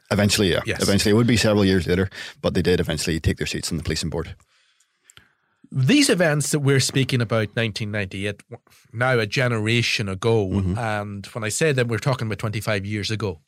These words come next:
Speaker 2: and there will be some of our listeners who simply,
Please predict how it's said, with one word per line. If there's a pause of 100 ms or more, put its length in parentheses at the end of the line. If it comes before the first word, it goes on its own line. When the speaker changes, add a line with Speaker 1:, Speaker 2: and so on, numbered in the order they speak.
(460)
Speaker 2:
and
there
will
be
some
of
our
listeners (180)
who
simply,